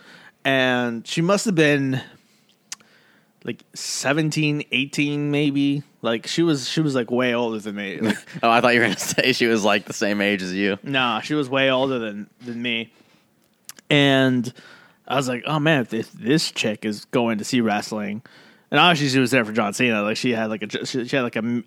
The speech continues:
Speaker 1: like, a homemade John Cena shirt and stuff. But even then, it's like, you're still going out to, you know, you know, cheer on wrestling. So it's like, I was like, I was like, "If, if hot girls like this, like this are, are showing up for wrestling, then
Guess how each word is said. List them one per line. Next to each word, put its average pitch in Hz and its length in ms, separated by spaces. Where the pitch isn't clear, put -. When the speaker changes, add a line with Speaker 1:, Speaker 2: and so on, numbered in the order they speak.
Speaker 1:
like, 120 200
a 110 140
homemade 123 480
John 113 200
Cena 131 260
shirt 117 180
and 110 100
stuff. 113 300
But 147 100
even 147 220
then, 147 180
it's 117 140
like, 117 160
you're 117 80
still 143 240
going 117 260
out 117 260
to, - 80
you 139 120
know, 98 180
you 131 140
know, 95 100
cheer 123 360
on 113 300
wrestling. 104 540
So 117 160
it's 113 120
like, 117 260
I 127 80
was 120 100
like, 120 240
I 139 40
was 123 100
like, 120 100
"If, - 240
if - 120
hot 208 220
girls 202 240
like 117 160
this, - 440
like 123 220
this 139 320
are, 127 300
are 123 40
showing 131 300
up 135 200
for 127 120
wrestling, 139 460
then 110 440